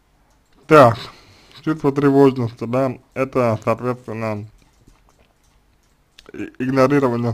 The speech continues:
своих чувств вообще. Вот вы игнорируете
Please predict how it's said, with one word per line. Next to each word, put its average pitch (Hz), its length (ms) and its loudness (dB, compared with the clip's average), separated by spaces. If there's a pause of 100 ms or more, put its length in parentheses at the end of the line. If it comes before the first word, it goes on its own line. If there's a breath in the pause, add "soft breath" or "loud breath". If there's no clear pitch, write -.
своих 117 360 -4
чувств 110 300 -8 (840)
вообще. 104 440 -8 (3000 soft breath)
Вот 117 260 -10
вы 117 140 0
игнорируете 120 640 -2